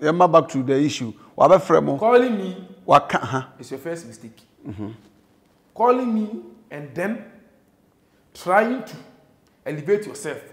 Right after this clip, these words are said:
Speaker 2: Wo pagya wo ho, wo de ahoma so wobɛfrɛ me ama ahoma me so du baabi no. It's your second mistake because wo mfa phone mfrɛ obi. Na wo nka nkyerɛ ne sɛ, ɛnwa wo ho. Sɛ yɛfa so nsɛm to nkyɛn koraa, ebi ata, ɛkyɛn wo. You never know my age. Wohwɛ nipa ho langa, langa, langa, langa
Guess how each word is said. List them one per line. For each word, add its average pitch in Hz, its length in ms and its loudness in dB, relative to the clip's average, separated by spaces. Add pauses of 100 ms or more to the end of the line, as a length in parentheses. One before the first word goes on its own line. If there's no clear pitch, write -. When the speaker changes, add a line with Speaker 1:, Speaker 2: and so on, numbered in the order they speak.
(300)
Speaker 2:
Wo 170 140 -14
pagya 165 260 -8
wo 127 100 -14
ho, 139 180 -18
wo 170 60 -8
de 190 100 -6
ahoma 131 240 -10
so 147 120 -16
wobɛfrɛ 156 260 -14
me 139 60 -14
ama 147 140 -10
ahoma 139 320 -14
me 139 60 -18
so 143 140 -14
du 143 80 -14
baabi 104 260 -18
no. 110 100 -20 (400)
It's 131 100 -20
your 127 80 -18
second 160 280 -10
mistake 120 260 -20 (140)
because 120 440 -16 (340)
wo 202 140 -20
mfa 185 200 -14
phone 160 180 -14
mfrɛ 135 140 -16 (100)
obi. 127 160 -18 (600)
Na 147 100 -14
wo 165 60 -10
nka 156 240 -14
nkyerɛ 127 180 -16
ne 117 60 -18
sɛ, 104 240 -18 (680)
ɛnwa 139 320 -8
wo 107 60 -10
ho. - 200 -20 (300)
Sɛ 143 180 -14
yɛfa 160 120 -18
so 117 60 -20
nsɛm 113 380 -18
to 135 100 -20
nkyɛn 110 280 -20
koraa, 110 320 -14 (720)
ebi 131 260 -14
ata, 104 260 -20 (160)
ɛkyɛn 117 220 -18
wo. 92 80 -20 (520)
You 196 200 -16
never 226 240 -8
know 196 140 -6
my 135 160 -10
age. 127 140 -12 (340)
Wohwɛ 226 180 -10
nipa 190 140 -8
ho 202 80 -4
langa, 165 240 -6
langa, 165 220 -6
langa, 170 240 -8
langa 147 380 -10